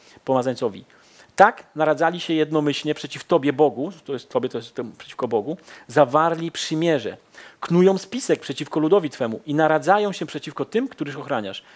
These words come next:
I rzekł Pan do mnie, a, rzekł Pan do mnie,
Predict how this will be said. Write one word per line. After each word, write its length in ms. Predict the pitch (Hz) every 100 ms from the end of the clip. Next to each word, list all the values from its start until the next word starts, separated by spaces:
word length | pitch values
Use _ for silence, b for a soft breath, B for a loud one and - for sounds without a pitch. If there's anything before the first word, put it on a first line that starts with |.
| B B B
I 80 | 131
rzekł 220 | 156 226
Pan 320 | - 202 127 113
do 120 | 143 202
mnie, 360 | 165 135 170 - _ B B
a, 160 | 139 117
rzekł 180 | 143 -
Pan 180 | 143
do 100 | 139
mnie, 220 | 123 98